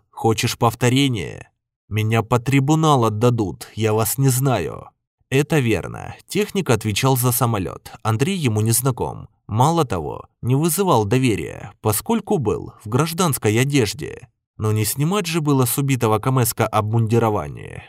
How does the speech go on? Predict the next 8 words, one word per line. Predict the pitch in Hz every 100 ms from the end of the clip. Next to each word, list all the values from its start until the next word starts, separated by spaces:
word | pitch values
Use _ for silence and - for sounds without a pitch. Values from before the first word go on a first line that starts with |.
| _
Это | 151 - 190
бы | 175
походило | 170 147 - 107 104 101 101
на | 104
мародерство. | 117 139 143 139 101 - - - - _ _ _ -
Да | 101 104
и | 98
гимнастерка | 101 113 123 123 - 156 123 71 52